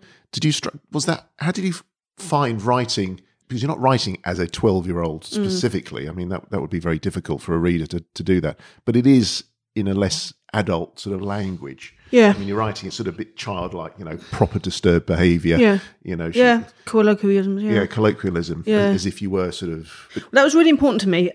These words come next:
Speaker 2: Uh,
Speaker 1: Mm.
Speaker 2: and, and this is an interesting point, actually, because there's two things. I think I was naturally drawn to write in that voice 'cause I was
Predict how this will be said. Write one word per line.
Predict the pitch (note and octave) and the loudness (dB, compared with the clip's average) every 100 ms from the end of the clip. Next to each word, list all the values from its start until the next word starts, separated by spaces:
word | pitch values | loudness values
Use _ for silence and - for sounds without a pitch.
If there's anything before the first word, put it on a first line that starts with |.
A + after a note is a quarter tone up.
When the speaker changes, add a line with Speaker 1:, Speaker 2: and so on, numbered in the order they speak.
| - | -2
Speaker 2:
Uh, | - | -4
Speaker 1:
Mm. | - | -2
Speaker 2:
and, | G#3+ A#3 A#3 | 0 0 2
and | A3 G#3+ | -2 -2
this | A#3 A3+ | -6 -4
is | A#3 | -2
an | A3 | -2
interesting | A3 G#3+ F#3+ F#3+ | -2 -4 -4 -4
point, | G#3 E3+ | -2 -2
actually, | D#3 - E3 | -4 -6 -8
because | E3+ - F#3 - - - - - - - - _ | -8 -6 -6 -6 -16 -20 -20 -20 -20 -20 -20 _
there's | - - | -6 2
two | B3 A3 | 4 4
things. | F3+ F3 F3 | 4 2 2
I | F#3+ | 2
think | G#3+ B3 A3+ _ | 4 2 0 _
I | A3 | 4
was | G#3+ | 6
naturally | G#3+ B3+ - - A3 | 6 4 2 2 2
drawn | F#3 G#3 G#3 G3 | 6 6 6 4
to | G3 | 2
write | F#3+ F#3+ F#3+ | 2 2 0
in | |
that | F3+ E3+ | -2 -2
voice | F#3 F3 | -2 -2
'cause | - F#3 | -4 -2
I | F3+ | 0
was | F3 - - | 0 -4 -8